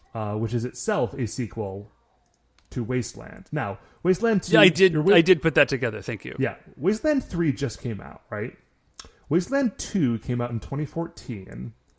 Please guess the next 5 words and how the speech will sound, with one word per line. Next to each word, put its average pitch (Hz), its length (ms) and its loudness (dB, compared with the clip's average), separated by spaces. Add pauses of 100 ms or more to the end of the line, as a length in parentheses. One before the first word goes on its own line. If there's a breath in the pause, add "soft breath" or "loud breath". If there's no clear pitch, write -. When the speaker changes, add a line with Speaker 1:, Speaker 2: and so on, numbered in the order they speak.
(800)
Speaker 1:
Wasteland 120 1120 -4 (200)
came 226 240 2
out 208 160 0
in 131 200 2
nineteen 202 680 0